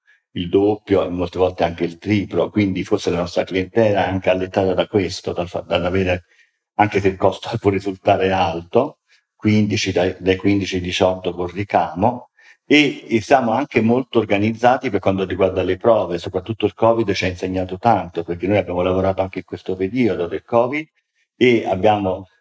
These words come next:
mandiamo una tela quando la cliente non ci può raggiungere e, e facciamo con lo Zoom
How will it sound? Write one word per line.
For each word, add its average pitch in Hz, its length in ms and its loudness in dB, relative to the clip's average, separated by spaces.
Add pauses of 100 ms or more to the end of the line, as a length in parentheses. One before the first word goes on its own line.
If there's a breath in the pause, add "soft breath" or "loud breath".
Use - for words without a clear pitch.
mandiamo 107 480 2
una 104 180 2
tela 113 680 2
quando 92 240 -2
la 92 120 0
cliente 98 340 -2
non 90 160 -6
ci 101 100 -10
può 92 140 -4
raggiungere 92 960 -2 (300)
e, 107 240 0
e 123 120 2
facciamo 113 600 2
con 98 220 -2
lo 95 200 -2
Zoom 95 440 0